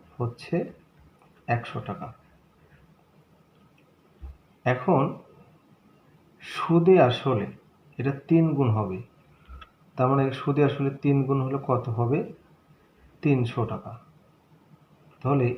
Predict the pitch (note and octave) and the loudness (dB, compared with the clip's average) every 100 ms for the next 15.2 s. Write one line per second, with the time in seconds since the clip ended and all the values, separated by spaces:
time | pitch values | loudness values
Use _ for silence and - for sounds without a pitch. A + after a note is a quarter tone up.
0 | - D3 C#3 E3 E3 C#3 C3 - - - | -6 -4 -2 -2 0 0 0 -2 -16 -16
1 | - C3 - - - - _ _ _ _ | -6 -4 -4 -8 -12 -20 _ _ _ _
2 | _ _ _ - _ - - _ - B2 | _ _ _ -20 _ -20 -20 _ -10 -2
3 | D3+ D3 - B2+ A#2+ A#2+ C3+ C3+ B2+ D3 | -2 -2 -4 -4 -4 -2 -2 0 0 -2
4 | C#3+ - D#3 - C#3+ C3+ G2+ F2+ - _ | -2 -2 -2 -2 -4 -6 -8 -12 -16 _
5 | _ _ _ _ - C3 C#3+ D3+ C#3+ C3 | _ _ _ _ -8 0 2 4 2 0
6 | C3 - _ _ _ _ _ _ _ _ | -6 -8 _ _ _ _ _ _ _ _
7 | _ - - _ _ - _ - - - | _ -20 -20 _ _ -20 _ -20 -20 -14
8 | - C#3+ D3 D3 C#3 B2 - A#2 A2+ - | -6 -4 0 2 2 0 -6 -4 -4 -6
9 | D3 B2+ B2+ - - _ - - B2 B2 | -6 -4 -4 -8 -20 _ -6 2 2 2
10 | - D#3 F3+ F3+ - D#3 C#3 B2+ A#2+ A#2 | -2 2 2 2 0 2 2 2 2 2
11 | A2 F#2+ A#2 A2+ A2+ A#2+ - - - - | 2 0 2 2 2 -4 -4 -6 -6 0
12 | B2+ G2 F#2+ - _ _ _ _ - - | 2 2 -4 -14 _ _ _ _ -16 -14
13 | - A#2 A#2 A2+ B2+ A#2+ - G3 - - | 2 4 4 2 -4 -4 -4 -6 -6 -16
14 | _ _ _ _ _ _ _ _ _ C#3 | _ _ _ _ _ _ _ _ _ 0
15 | A#2 F#2+ | 0 -2